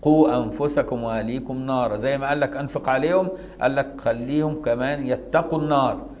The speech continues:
ويتقوا النار يعني يعملوا طاعة ربنا ويتجنبوا معاصي الله. آدي معناها عشان يتقوا النار. "قوا أنفسكم وأهليكم نارا"، وقوله عز وجل: "وأمر أهلك بالصلاة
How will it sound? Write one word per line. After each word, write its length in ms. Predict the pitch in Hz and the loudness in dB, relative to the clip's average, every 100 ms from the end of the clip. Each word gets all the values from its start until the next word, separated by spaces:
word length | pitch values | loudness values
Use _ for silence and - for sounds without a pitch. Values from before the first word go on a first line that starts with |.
| - | -2
ويتقوا 500 | 120 127 - 147 147 | 0 2 2 2 2
النار 260 | 127 135 135 | 0 0 0
يعني 260 | 123 123 | -2 -2
يعملوا 380 | 120 110 143 147 | -4 -2 0 0
طاعة 300 | 143 143 131 127 | 6 6 6 2
ربنا 360 | 107 113 131 | 0 0 -2
ويتجنبوا 580 | 139 139 123 127 139 147 | 0 0 0 0 0 0
معاصي 360 | 147 151 151 165 | 0 0 0 -2
الله. 200 | 165 - - - - - - - - - - | -4 -6 -10 -18 -20 -20 -20 -20 -20 -20 -6
آدي 220 | - 127 | 0 0
معناها 260 | 131 120 131 | 0 -2 -2
عشان 240 | 131 135 | -2 -4
يتقوا 420 | 131 123 131 131 135 | -4 -4 -4 -6 -8
النار. 220 | 139 214 - - - - - - - - - - | -8 -12 -16 -20 -20 -20 -20 -20 -20 -20 -20 -4
"قوا 280 | 156 165 151 | 4 6 6
أنفسكم 520 | 139 - 151 156 151 | 2 0 0 0 0
وأهليكم 520 | 131 123 117 139 143 131 | 0 2 2 -2 -4 -4
نارا"، 440 | 131 135 107 85 | 0 0 0 -2
وقوله 520 | 87 101 104 135 131 | -4 -2 0 0 2
عز 200 | 123 120 | 0 0
وجل: 280 | 120 120 127 | 0 0 0
"وأمر 540 | 123 131 120 131 123 | 2 0 0 -2 -2
أهلك 420 | 117 113 113 127 131 | -2 -4 -2 0 0
بالصلاة 880 | 117 - - 110 120 139 143 165 | -2 -6 -2 -2 2 0 0 -2